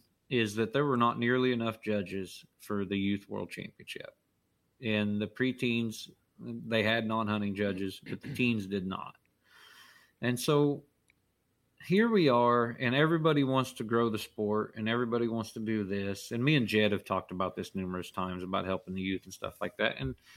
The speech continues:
we couldn't even get enough judges to show up at the P K C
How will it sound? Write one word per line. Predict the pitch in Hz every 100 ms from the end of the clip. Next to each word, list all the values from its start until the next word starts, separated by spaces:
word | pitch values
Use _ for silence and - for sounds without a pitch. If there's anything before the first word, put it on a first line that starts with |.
| - - _ -
we | 240 247
couldn't | 247 156
even | 135 120
get | 110
enough | 104 101 -
judges | 107 104 101 95
to | -
show | 98 104 98
up | 95
at | -
the |
P | - 104
K | - 98
C | - 101 95 90